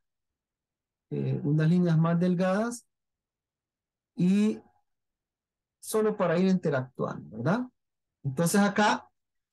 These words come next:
yo me acuerdo que antes, cuando estábamos en matemáticas, nos tocaba ver cómo las curvas en su momento,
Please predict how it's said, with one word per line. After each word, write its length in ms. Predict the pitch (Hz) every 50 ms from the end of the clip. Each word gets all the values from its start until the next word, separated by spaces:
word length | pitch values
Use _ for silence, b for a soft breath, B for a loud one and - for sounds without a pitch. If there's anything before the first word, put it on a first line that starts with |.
| _ _ -
yo 80 | 170
me 80 | 190 202
acuerdo 280 | 190 214 208 214 208
que 120 | 208 196 180
antes, 680 | 175 202 220 214 214 220 220 220 214 - - - - _ _ _ _
cuando 200 | 156 147 147 143
estábamos 400 | 139 - 180 185 196 202 196 196
en 60 | 190
matemáticas, 840 | 180 165 156 160 151 156 175 185 185 208 190 - 202 190 190 - - _
nos 240 | 151 151 147 151 -
tocaba 680 | 165 147 147 - 165 156 165 175 175 170 156 - - _ _ _ _ _ B B B _ _ _ _ _ _ _ _ _ _ _ _ _ _ _ _ -
ver 400 | 139 147 165 175 185 202 208 -
cómo 240 | - 175 175 180
las 200 | 185 180 175 -
curvas 640 | - - 190 202 202 180 202 196 196 190 - - - -
en 120 | 160 160
su 140 | 156 - 165
momento, 760 | 156 147 143 156 165 180 180 - 196 190 185 165 - -